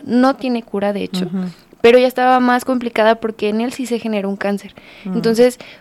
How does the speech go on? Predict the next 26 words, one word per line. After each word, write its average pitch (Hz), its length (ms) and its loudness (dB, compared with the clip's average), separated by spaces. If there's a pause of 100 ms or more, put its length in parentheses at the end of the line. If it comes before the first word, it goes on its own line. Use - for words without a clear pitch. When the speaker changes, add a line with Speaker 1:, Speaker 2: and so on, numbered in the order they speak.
(100)
Speaker 1:
por 254 160 6
eso 262 160 0
es 269 60 -6
bien 254 180 -4
importante 226 680 -4 (380)
que 220 220 4
sí 220 120 -8
tengamos 226 540 -2
esta, 214 480 -2
esta 214 500 -4
cuestión, 214 540 -6
esta 214 340 -6
prevención, 208 640 -2 (520)
em, 196 580 2
ya 233 200 6
sea 220 160 0
con 220 160 -2
vacunitas 254 840 -4
o 220 140 0
con 196 140 -4
visitas 202 400 -4
al 208 100 -6
veterinario 190 680 -6
de 185 260 -4
manera 190 460 -2
periódica, 202 580 -6